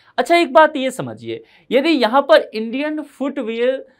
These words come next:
अ, साइजिंग सिस्टम होता है तो इसका फ़ायदा सिर्फ इंडिया को नहीं होगा, इसका फ़ायदा आपको साउथ एशिया के लोगों में भी देखने को मिलेगा।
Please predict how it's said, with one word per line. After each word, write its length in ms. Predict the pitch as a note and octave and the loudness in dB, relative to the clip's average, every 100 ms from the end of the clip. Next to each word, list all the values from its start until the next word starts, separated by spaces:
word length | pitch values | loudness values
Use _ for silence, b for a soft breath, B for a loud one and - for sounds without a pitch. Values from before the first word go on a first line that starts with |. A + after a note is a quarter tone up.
| b - | b 0
अ, 200 | F3+ F3+ | 0 2
साइजिंग 420 | G3 G3 B3+ D4 | 4 4 2 -4
सिस्टम 340 | A3+ G#3 B3+ | -6 -2 -2
होता 300 | F#3 C#3+ D3+ | -2 -6 -2
है 120 | G3+ | -2
तो 80 | B3+ | -2
इसका 300 | A#3 A#3+ D4+ | -6 -4 -4
फ़ायदा 340 | D4 A3 A3+ B3+ | 0 0 0 0
सिर्फ 260 | C#4 B3+ | -2 -8
इंडिया 280 | G#3 G3+ B3+ | -8 0 0
को 140 | C4 | 0
नहीं 240 | C4 C4+ D#3 | -6 -6 -8
होगा, 280 | A2 A2+ A#2 _ b b | -10 -12 -14 _ b b
इसका 340 | A#3 A#3+ D#4 D#4+ | -6 0 0 2
फ़ायदा 420 | D#4+ G#3 A3 C#4+ | 2 2 4 2
आपको 420 | A3 - D4+ F4 B B | 2 -2 -6 -6 B B
साउथ 380 | - C4+ E4 D4+ | 4 8 8 4
एशिया 320 | C#4 C#4 C4+ | -4 0 0
के 160 | C4 A#3 | 0 -2
लोगों 240 | G3 G3 G3 | -2 -4 -8
में 160 | A#3 | -8
भी 80 | B3+ | -6
देखने 300 | F#3 D3 B2+ | -4 -4 -6
को 140 | A2 A2 | -12 -14
मिलेगा। 380 | G#2+ G#2+ A2 | -12 -12 -12